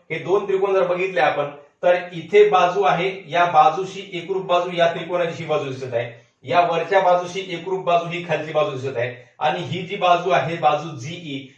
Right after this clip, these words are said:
ही दोन्ही त्रिकोणामध्ये कशी आहे? सामायिक आहे. मग हे दोन त्रिकोण कोणत्या कसोटीनुसार एकरूप होतील? तर ही बाजू, ही बाजू, ही बाजू म्हणजे तिन्ही बाजू एकमेकांशी एकरूप आहेत म्हणून हे दोन त्रिकोण बा बा बा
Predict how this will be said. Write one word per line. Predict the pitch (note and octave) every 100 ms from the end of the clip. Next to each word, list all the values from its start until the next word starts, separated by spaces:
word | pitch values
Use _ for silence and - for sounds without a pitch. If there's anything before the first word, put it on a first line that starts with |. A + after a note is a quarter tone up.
| _
ही | D#3
दोन्ही | B2+ D3+ F#3 G#3
त्रिकोणामध्ये | F3+ D3+ E3 D#3 D#3
कशी | D#3 C#3 D#3
आहे? | C#3+ D3
सामायिक | C3 - D3+ C#3+ D3+ F3 E3+
आहे. | C#3+ A#2 - - _ -
मग | E3 F3 F3+ - _ D#3
हे | E3+ A#2+
दोन | E3+ G#3 G#3
त्रिकोण | F#3+ F#3+ F#3+
कोणत्या | F3+ E3+ F#3
कसोटीनुसार | F#3 E3+ E3+ E3 E3
एकरूप | D#3 D#3
होतील? | D#3 E3+ A3+ - - _
तर | E3+ E3 E3+ E3+ -
ही | F#3+
बाजू, | C#3+ D3 D3+ D3 D#3
ही | D3 F#3
बाजू, | F#3 D3+ C#3+ D3 D3
ही | E3
बाजू | E3 D3+ D3+
म्हणजे | D3 C#3+
तिन्ही | - D#3+ F#3+ G#3
बाजू | D#3+ D3+ D3+ F3
एकमेकांशी | D3+ D3 D3+ C#3+ C#3 C#3
एकरूप | B2+ B2+ B2 -
आहेत | D3 E3+ D#3+
म्हणून | D3 D#3 B2+
हे | C3+ C3+ -
दोन | D3 F3+ E3+
त्रिकोण | C#3 C#3 C#3 B2
बा | B2+ B2 C#3
बा | C3+ C3+
बा | C#3